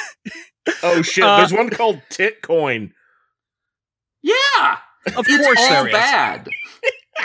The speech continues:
Speaker 2: Are we just gonna look up what stupid people have named their stupid cryptocurrencies?
Speaker 1: Look, man, I don't know. That would be pretty entertaining on its own.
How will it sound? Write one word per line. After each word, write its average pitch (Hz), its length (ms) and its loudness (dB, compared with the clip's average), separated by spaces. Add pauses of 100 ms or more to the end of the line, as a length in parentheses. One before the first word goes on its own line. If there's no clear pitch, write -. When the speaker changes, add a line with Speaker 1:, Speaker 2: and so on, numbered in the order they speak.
(680)
Speaker 2:
Are 262 520 -4
we 403 100 2
just 349 160 0
gonna 294 180 0
look 254 200 -2
up 233 160 -2
what 220 240 -2
stupid 220 500 -4
people 208 340 -4
have 170 140 -2
named 180 220 -2
their 165 160 -2
stupid 175 480 -4
cryptocurrencies? 160 1040 -2
Speaker 1:
Look, 160 340 -2
man, 151 340 0
I 147 120 0
don't 170 120 0
know. 165 220 2
That 156 240 0
would 170 100 -2
be 147 120 0
pretty 160 320 0
entertaining 151 520 0
on 131 120 -2
its 123 140 -6
own. 123 420 -2